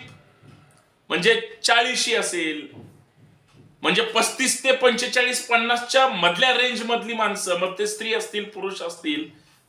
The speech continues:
त्यांच्या मागं काय त्यांचे वेगळे, वेगळे अडचणी असतील, आज त्यांना काय अपेक्षित आहे, हे सगळं जर बारकाईनं लक्षात घेतलं, तर एकच गोष्ट लक्षात येते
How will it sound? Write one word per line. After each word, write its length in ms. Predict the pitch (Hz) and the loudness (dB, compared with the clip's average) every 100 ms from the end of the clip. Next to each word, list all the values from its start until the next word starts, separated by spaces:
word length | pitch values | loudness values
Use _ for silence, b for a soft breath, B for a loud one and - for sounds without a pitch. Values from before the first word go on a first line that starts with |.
| - | 0
त्यांच्या 320 | 175 180 240 | 0 4 4
मागं 320 | 226 208 226 | 4 2 0
काय 260 | 226 226 226 | 2 0 0
त्यांचे 320 | 220 208 214 | -2 -2 -2
वेगळे, 360 | 208 202 214 214 - B B - | 0 0 -2 -4 -12 B B -8
वेगळे 220 | 165 190 | 0 2
अडचणी 440 | 165 175 180 175 | 2 2 -4 -4
असतील, 460 | 170 165 156 143 143 - _ _ _ _ _ _ - | -4 -6 -8 -8 -8 -12 _ _ _ _ _ _ -2
आज 260 | 180 208 | 0 0
त्यांना 280 | 262 240 240 | 2 4 4
काय 220 | 233 220 | 2 2
अपेक्षित 420 | 214 214 202 - - | 2 0 -4 -6 -8
आहे, 120 | 143 - - _ _ _ - | -8 -10 -20 _ _ _ -8
हे 200 | 147 202 | 2 4
सगळं 340 | 247 254 226 254 | 4 4 4 4
जर 220 | 277 269 | 6 4
बारकाईनं 500 | 247 233 233 226 220 | 6 4 2 -2 -2
लक्षात 320 | 202 202 202 | -2 -4 -6
घेतलं, 440 | 180 175 175 156 180 B B _ _ | -6 -8 -6 -4 -6 B B _ _
तर 40 | - | -4
एकच 480 | 131 185 185 254 | 0 2 2 -2
गोष्ट 360 | 208 233 233 214 220 220 - - _ 147 | 0 -2 -2 -4 -4 -4 -8 -18 _ -2
लक्षात 380 | 165 170 233 226 | 0 0 0 0
येते 500 | 208 - 170 180 | -2 -4 -8 -10